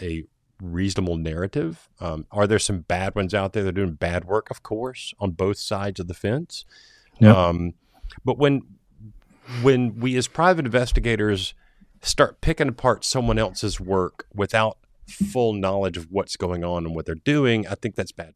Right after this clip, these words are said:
Speaker 1: form.
Speaker 2: Yeah, yeah, I agree. And I think related to that too is the, the competition that we all face, uh, just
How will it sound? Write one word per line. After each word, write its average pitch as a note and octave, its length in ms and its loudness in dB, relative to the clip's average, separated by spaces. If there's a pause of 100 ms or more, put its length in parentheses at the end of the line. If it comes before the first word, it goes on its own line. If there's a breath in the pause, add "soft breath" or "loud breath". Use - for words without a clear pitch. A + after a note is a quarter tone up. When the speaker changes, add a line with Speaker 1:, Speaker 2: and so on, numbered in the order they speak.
Speaker 1:
form. - 260 -20 (840)
Speaker 2:
Yeah, E2+ 220 -2 (360)
yeah, G#2 120 0
I G2+ 40 0
agree. F#2 340 -2 (760 loud breath)
And B2 120 8
I A#2+ 80 10
think B2 360 4
related B2+ 480 4
to G#2+ 100 -2
that G2+ 240 -2
too G#2+ 440 0 (260)
is G2+ 480 -4
the, - 160 -4 (100)
the A#2 180 -2
competition B2+ 840 4
that G2+ 240 0 (1000)
we A#2 140 8
all G2+ 140 6
face, - 720 -2 (140)
uh, A#2+ 360 -6
just - 460 -2